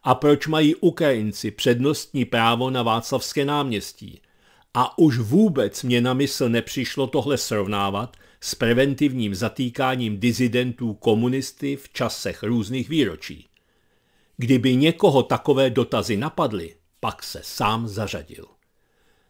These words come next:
Naprosto nezbytně ho pak jako správní občané musíme nahlásit policii, protože takové otázky jen nahrávají ruské propagandě.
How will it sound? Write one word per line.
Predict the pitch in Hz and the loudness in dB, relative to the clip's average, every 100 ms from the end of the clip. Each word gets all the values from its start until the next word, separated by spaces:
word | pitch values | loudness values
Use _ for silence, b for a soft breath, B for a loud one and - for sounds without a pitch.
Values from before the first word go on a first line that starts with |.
| - | -6
Naprosto | 117 - 165 147 - 160 | -2 0 2 2 2 2
nezbytně | 170 185 120 131 113 - 101 98 | 4 2 2 0 -2 -2 -2 -2
ho | - 127 | 2 2
pak | 123 107 - | 4 0 -2
jako | 123 117 127 | -2 -2 -4
správní | - - 117 110 104 107 | -4 -2 -2 -2 -4 -6
občané | 117 - 147 147 143 | -8 -6 -4 -2 0
musíme | 117 - 123 113 | -2 -2 -2 0
nahlásit | 101 95 90 - 80 - | -2 -2 -2 -4 -12 -4
policii, | 110 120 - 139 147 156 b b b b | -2 -2 -2 -4 -4 -8 b b b b
protože | 131 117 135 120 107 | 2 4 4 4 2
takové | - 113 123 101 | 0 0 2 2
otázky | - 156 160 139 117 - - | 0 -4 -2 -4 -4 -8 -8
jen | 104 110 98 92 | -2 0 0 -2
nahrávají | 107 117 131 131 123 123 117 98 | -2 0 0 0 -2 0 0 0
ruské | 117 - - 127 | -2 -2 -2 -2
propagandě. | 185 165 123 98 92 87 | 0 -2 -2 -2 -4 -8